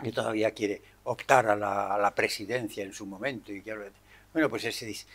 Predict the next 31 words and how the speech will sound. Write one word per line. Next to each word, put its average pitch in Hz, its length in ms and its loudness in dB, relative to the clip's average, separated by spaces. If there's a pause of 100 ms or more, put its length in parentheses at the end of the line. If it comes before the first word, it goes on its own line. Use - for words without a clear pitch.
(140)
co-, - 140 -8 (840)
si - 200 -4
ustedes 175 500 0
miran 147 380 0
ahora, 135 420 0 (500)
hay 123 160 -6
una 120 160 -4
serie 113 360 -6
de 110 100 -10
jovencitos - 960 -8 (400)
que 104 80 -10
están 104 340 -6 (120)
a 107 100 -2
la 98 160 0
cabeza 104 420 -2
de 90 100 -18
todos 107 340 -10
los - 180 -16
países - 720 -8 (340)
europeos, 101 1000 -8 (240)
en 101 100 -14
su 104 240 -8
grandísima 98 640 -16
parte, - 400 -10 (280)
en 180 200 2
comparación 131 640 2
a 147 60 -2
lo 117 200 -2
que 107 260 -12
siempre 127 520 -4
fueron, 120 400 -6